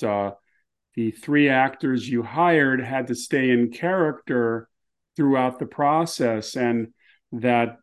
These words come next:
uh, there was no screenplay per se, like a formal screenplay. It was a thirty-five page treatment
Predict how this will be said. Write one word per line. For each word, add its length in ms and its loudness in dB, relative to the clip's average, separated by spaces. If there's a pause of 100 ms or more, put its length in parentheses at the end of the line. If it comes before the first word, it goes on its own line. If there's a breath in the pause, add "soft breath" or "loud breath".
uh, 340 2
there 200 2
was 340 2
no 280 2
screenplay 1040 0
per 160 -6
se, 640 2
like 260 -2
a 80 -4
formal 540 2
screenplay. 840 0 (440 soft breath)
It 120 0
was 200 0
a 80 -2
thirty-five 720 0
page 460 -2
treatment 800 0